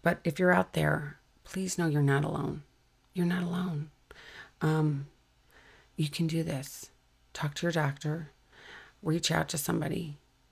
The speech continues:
You can even reach out to me. As I mentioned, it's Bizzy, B I Z Z Y, at busy, B U S Y, Living, L I V I N G, Sober, S O B E R, dot com. And, um,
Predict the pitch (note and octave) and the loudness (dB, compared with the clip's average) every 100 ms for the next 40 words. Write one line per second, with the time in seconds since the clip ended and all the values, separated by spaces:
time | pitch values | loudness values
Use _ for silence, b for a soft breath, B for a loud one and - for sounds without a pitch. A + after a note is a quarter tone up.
0 | _ - E3+ D#3 D#3 D3 D3+ - C#3 C#3+ | _ -2 2 2 2 0 -2 2 4 4
1 | E3 - D3+ D3 C#3 C#3 C#3+ C3+ - C3+ | 0 -4 -2 2 2 2 -2 -2 -2 0
2 | C#3+ C#3+ C#3+ C#3 E3 D3+ C#3+ C#3 C3+ D#3 | -2 0 2 2 2 0 2 0 0 -2
3 | C#3+ C3 C3+ C3 D3 _ _ D3 C#3 C#3 | 0 -2 -2 -4 -6 _ _ -4 -2 -2
4 | D3 - - _ _ - C#3 C3+ C3+ C3 | -4 -10 -10 _ _ 0 0 2 0 0
5 | C3 B2+ C3+ D3+ D3+ - - C3+ B2+ C3 | -2 0 -2 -2 -4 -4 -4 -2 -2 -6
6 | B B B B - C3 B2 B2+ C3+ B2+ | B B B B 0 0 4 2 2 0
7 | A#2+ C3 B2 B2+ C3+ C#3+ D#3 C#3 C3 B2+ | 0 0 2 2 4 4 2 2 0 0
8 | B2 B B B B - - C3 A#2 - | -6 B B B B -4 2 2 2 -2
9 | - C#3 - C#3+ C3+ C3+ E3 F#3 C#3 B2 | 0 -4 0 -2 0 -2 -2 -2 0 0
10 | A#2+ B2 B B B _ _ - C3+ - | 0 -4 B B B _ _ 0 0 0
11 | - - D3 - _ B B B B - | -2 0 -2 -6 _ B B B B 2
12 | C#3+ C3+ C3 C3+ C3 C3 | 6 8 6 6 4 0